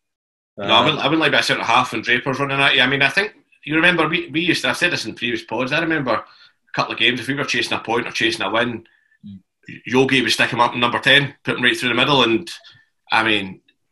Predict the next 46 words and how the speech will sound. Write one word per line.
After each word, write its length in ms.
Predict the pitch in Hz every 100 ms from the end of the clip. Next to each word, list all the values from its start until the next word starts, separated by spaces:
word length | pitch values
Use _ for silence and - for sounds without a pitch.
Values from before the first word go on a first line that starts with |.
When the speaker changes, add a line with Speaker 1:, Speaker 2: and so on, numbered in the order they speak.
| _ _
Speaker 1:
it 220 | - 127
loo-, 80 | 165
it 80 | 165
looked 180 | 233
like 120 | 240 156
the, 80 | 123
the 40 | 123
ball 160 | 131
was 140 | 131 131
running 160 | 123
away 100 | 123
from 160 | 143 139
all 140 | 120
times, 280 | 117 160 175
but 60 | 165
he 80 |
never 140 | 175 202
lost 240 | 185 151
the 60 | 180
ball. 300 | 143 196 185
He 120 | 156
just, 220 | 156 185
he, 80 | 143
he 260 | 123 131 151
had 180 | 147 165
that 140 | 151
sort 140 | - 113
of 60 |
range 160 | 131 117
of 80 | 113
movement, 240 | 127 139
but 100 | 117
he 60 | 117
looked 240 | 135 -
like 140 | 117
he 60 | -
was 120 | 113
all 160 | 117 117
over 100 | 139
the 80 | 151
place, 320 | 143 139 -
and, 220 | 104 95 _ - - _ - -
nah, 300 | 110 147 - _ -
great 180 | 127
footballer. 400 | 127 139 151 131 - _ _ _ _
Speaker 2:
Yeah, 340 | - 107 107